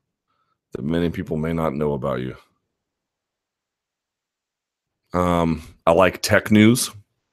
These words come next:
I wouldn't call that a hobby or a skill, but it is an interest. Uh,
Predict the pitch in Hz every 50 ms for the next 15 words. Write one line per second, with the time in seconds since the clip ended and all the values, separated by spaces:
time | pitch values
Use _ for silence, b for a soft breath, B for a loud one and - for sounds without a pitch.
0 | _ _ _ _ _ b b b b b b b - - 87 82 80 90 90 82
1 | 76 71 85 95 92 87 85 82 73 71 69 - - - - 98 92 78 71 73
2 | 76 76 76 80 82 76 73 82 85 - - 71 73 - - - _ _ _ _
3 | _ _ _ _ _ _ _ _ _ _ _ _ _ _ _ - 73 76 73 73
4 | 71 71 71 69